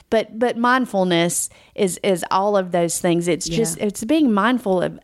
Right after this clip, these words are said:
Speaker 1: everything. And it sounds like a lot, but, you know, I say this often, the more you practice a certain thing, especially, like, in the realm of personal development,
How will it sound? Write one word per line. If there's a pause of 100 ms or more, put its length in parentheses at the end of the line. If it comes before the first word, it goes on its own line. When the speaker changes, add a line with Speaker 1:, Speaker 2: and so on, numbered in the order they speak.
(240)
Speaker 1:
everything. (320)
And
it
sounds
like
a
lot, (460)
but, (400)
you
know,
I
say
this
often,
the
more
you
practice
a
certain
thing,
especially,
like,
in
the
realm
of
personal
development,